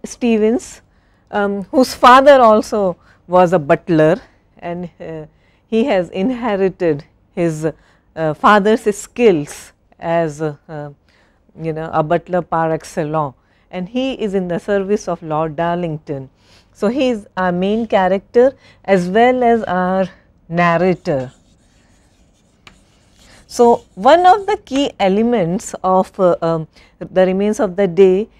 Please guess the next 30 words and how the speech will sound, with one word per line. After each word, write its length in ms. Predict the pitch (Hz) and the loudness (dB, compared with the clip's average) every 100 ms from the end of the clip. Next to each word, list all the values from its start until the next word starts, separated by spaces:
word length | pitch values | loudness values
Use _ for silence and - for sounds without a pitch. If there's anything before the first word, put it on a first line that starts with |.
| _ - | _ -2
is 160 | 220 180 | 0 2
the 160 | 220 | 2
way 440 | 202 180 196 220 262 | 2 2 2 2 2
the 220 | 233 233 | 0 0
story 600 | - - 214 196 202 - | -2 -4 0 2 0 -4
unfolds. 920 | 175 175 185 _ - 147 135 123 - - _ - - - | -6 -6 -6 _ -4 -2 -2 -6 -14 -20 _ -20 -20 -18
Okay, 200 | 175 208 | -10 -6
so, 120 | 240 | -4
the 160 | 190 196 | 2 2
narrator, 760 | 185 190 208 233 254 247 240 - | 2 2 0 0 2 2 2 -2
uh, 560 | 196 190 160 165 - | 0 2 2 0 -4
uh, 40 | - | -2
as 160 | 185 185 | 0 0
we 100 | 196 | -2
consider 520 | 214 196 220 202 208 | -4 -4 -4 -4 -4
Mister 360 | 190 190 - 185 | -4 -10 -8 -10
Stevens 520 | - - 226 214 202 | -10 -8 -6 -4 -4
the 140 | 180 | -4
narrator 640 | 165 170 175 180 156 147 139 _ _ _ - | -4 -4 -2 -4 -4 -6 -6 _ _ _ -8
of 160 | 160 | -4
the 80 | 156 | -4
novel, 540 | 160 180 180 151 156 240 _ - _ | 0 2 2 0 -4 -8 _ -20 _
uh, 420 | - 190 190 196 196 _ - | -4 -2 0 -2 -4 _ -6
but 200 | 214 - _ _ - | -6 -6 _ _ -4
many 300 | 208 285 311 | 0 2 0
people 380 | - 220 226 214 | -4 -8 -8 -4
consider 640 | 202 185 - 190 180 180 180 _ - _ _ _ | -2 -2 -4 -4 -2 -2 -4 _ -20 _ _ _
Stevens 1120 | - - 214 196 190 180 185 - - - - - | -18 -6 -2 0 -2 -2 -4 -6 -20 -20 -20 -4
as 440 | 180 175 160 160 - _ _ - _ | 0 0 -2 -8 -16 _ _ -20 _
an 200 | 180 180 | -6 -6